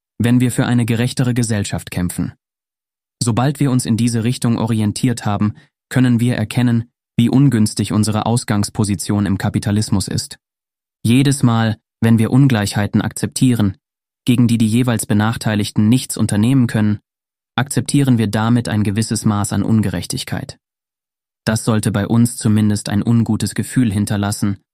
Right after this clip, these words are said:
unabhängig davon, ob andere Werte dem entgegenstehen. Und man muss klar sagen,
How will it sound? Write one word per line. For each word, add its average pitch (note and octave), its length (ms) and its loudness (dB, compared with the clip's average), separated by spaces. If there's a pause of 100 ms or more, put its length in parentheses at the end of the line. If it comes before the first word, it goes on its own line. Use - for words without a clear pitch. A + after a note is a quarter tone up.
(160)
unabhängig A2 600 0
davon, G#2+ 480 -2 (240)
ob A#2 200 -2
andere A2 420 0
Werte G#2 280 -4
dem G2+ 160 -2
entgegenstehen. G#2+ 800 -4 (960)
Und A2+ 180 0
man G#2+ 140 2
muss G#2+ 240 0
klar A#2+ 320 -2
sagen, A2 500 -2